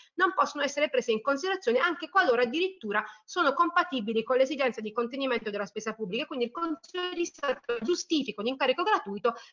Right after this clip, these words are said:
perché appunto il professionista ne riceverebbe un vantaggio immateriale e la pubblica amministrazione conterrebbe la spesa pubblica. Il tar Lazio nel duemiladiciannove ha, eh, sposato questa interpretazione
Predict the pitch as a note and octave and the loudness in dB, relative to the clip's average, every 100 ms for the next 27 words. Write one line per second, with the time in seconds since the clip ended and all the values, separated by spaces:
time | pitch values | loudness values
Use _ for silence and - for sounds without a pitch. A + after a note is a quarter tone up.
0 | - - - G#3 - - G#3+ G3 G#3 G#3 | -2 -2 0 -2 -2 -4 -6 -4 0 0
1 | - C4+ C4+ C4+ D4+ D#4 E4+ D#4+ - F#3+ | 2 2 2 2 0 0 0 0 0 -4
2 | - - B3 B3 B3 C4 B3+ G#3 A3+ B3 | -4 0 2 4 4 4 2 2 2 2
3 | B3+ G3 - C4 B3 C#4 G4+ A#3 D#3 F#3+ | 0 0 0 0 2 0 -2 -2 -2 -6
4 | - F4 F4 D4+ D#4 E4+ F4 F4+ D#4+ - | -2 0 0 -2 0 0 2 0 -4 -6
5 | G3+ F#3+ B3 A#3 G3 F#3 F3 F3 - F#3 | -6 0 0 0 -4 -4 -4 -6 -8 -12
6 | F3 F3 F#3 F#3 F#3 - - F#4 F#4 - | -10 -12 -8 -8 -8 -12 0 2 2 4
7 | E4 D#4 D#4 C4+ - - - F3+ A3 C4+ | 2 6 4 4 0 -8 -4 0 2 2
8 | A3+ A3+ A#3+ G3 F#3 A3 G#3+ A3+ C#4 A#3 | 0 0 0 -2 -4 -4 -4 0 2 4
9 | F3+ E3+ E3 - - - D4 A#3+ - G#3 | 2 -4 -8 -12 -18 6 8 8 4 -4
10 | F#3 F3+ - A#3 A3+ D#4+ C#4 - F3+ G3+ | -4 -6 -2 -2 4 6 6 2 -8 -10
11 | - F3+ F3+ G3 F3 A#3+ G4 G4+ G#4+ G#4 | -4 -4 -4 -6 -6 -4 -2 0 -2 -2
12 | - G#3+ F#3+ G#3+ | -4 -2 0 -4